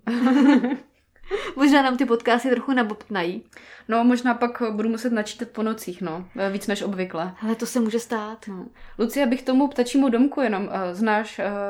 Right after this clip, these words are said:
Speaker 2: krmítko tečka cé zet?
Speaker 1: Eh, neznám.
Speaker 2: Eh, to je takovej, jak to nazvat? Je to takovej stream vlastně živej, eh, kde je namířená kamera na jedno krmítko. Netuším teďka, kde to je, to už si nepamatuju, ale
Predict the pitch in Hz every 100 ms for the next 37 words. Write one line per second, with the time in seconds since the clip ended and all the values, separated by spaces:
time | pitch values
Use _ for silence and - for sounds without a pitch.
0 | 196 - - 208 208 202 202 196 196 202
1 | 196 185 180 180 240 - _ - 233 214
2 | 208 190 196 202 254 - 190 196 202 226
3 | 226 247 240 247 262 233 220 - 208 196
4 | - 240 233 196 170 185 208 269 254 277
5 | 285 - - 247 220 247 220 233 - 196
6 | 214 214 175 175 - 196 202 202 220 220
7 | 226 240 240 214 214 220 226 226 226 254
8 | 233 214 214 - 214 220 - 233 240 240
9 | 240 233 226 226 220 220 185 196 170 -
10 | 202 208 208 185 165 - 196